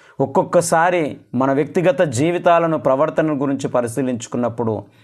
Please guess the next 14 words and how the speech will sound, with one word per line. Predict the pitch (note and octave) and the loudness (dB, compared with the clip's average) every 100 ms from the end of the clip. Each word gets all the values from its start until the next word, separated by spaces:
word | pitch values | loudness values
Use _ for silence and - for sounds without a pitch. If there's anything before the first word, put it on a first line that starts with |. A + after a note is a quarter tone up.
| _ _ - | _ _ 0
మన | D3 D#3+ | 2 2
జీవిత | B2 E3 G3+ F#3+ | 0 0 2 2
ప్రవర్తన | F#3 E3 D3+ F3 F3+ F#3 | 2 2 2 2 2 2
అనేది | D#3+ D3+ E3+ D#3+ D3 A#2 - - - | 2 2 0 0 -2 -4 -14 -12 0
దేవుడు | D#3 G3 G3+ G3 - | 2 4 4 2 0
ఇష్టపడే | D#3 F#3+ F#3 F#3+ G3 | 0 2 2 4 2
విధంగా | F3 E3 F3 E3+ | 2 2 2 0
ఉందా? | D3 D3 C#3+ D#3 - _ _ _ _ _ _ _ - | 0 0 2 0 -4 _ _ _ _ _ _ _ -2
మన | D3 | 0
ప్రవర్తన | E3+ E3+ F3 G#3+ E3 G3+ | 2 2 2 2 2 2
అనేది | F3+ F3 F#3+ G3 | 2 2 2 2
మన | F3+ E3 | 2 0
శత్రువులను | E3 E3 - G3+ G#3 G3+ | 0 -2 2 2 4 2
సైతము | F3+ F3 F3+ F#3 F3+ D3+ | 2 2 4 2 2 -2